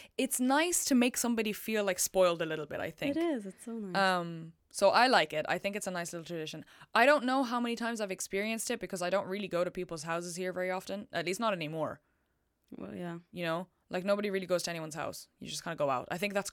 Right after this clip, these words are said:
Speaker 1: that's probably 'cause of covid. I feel like my brain is, like, pre
Speaker 2: Before
Speaker 1: and
Speaker 2: that,
Speaker 1: post
Speaker 2: we
Speaker 1: covid
Speaker 2: used to do a
Speaker 1: doesn't
Speaker 2: lot of, like, going to people's houses.
Speaker 1: Yeah, yeah, that's true.
Speaker 2: Do you
Speaker 1: We would.
Speaker 2: remember?
Speaker 1: That's true. And we would always, like, someone make us tea.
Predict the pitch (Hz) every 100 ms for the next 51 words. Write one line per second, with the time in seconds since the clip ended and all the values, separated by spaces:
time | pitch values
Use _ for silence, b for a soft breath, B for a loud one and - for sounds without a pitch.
0 | - 160 - 160 190 190 156 156 151 151
1 | 156 208 208 208 180 175 170 156 147 -
2 | - b b b 233 214 214 302 - 226
3 | 226 226 - 196 196 185 180 - - -
4 | 185 180 180 180 180 - 196 202 - 196
5 | 269 302 302 294 294 247 311 302 302 -
6 | 262 247 240 233 208 208 - - 233 -
7 | 220 208 - 220 226 226 226 220 208 202
8 | - b b - 214 208 208 - 208 202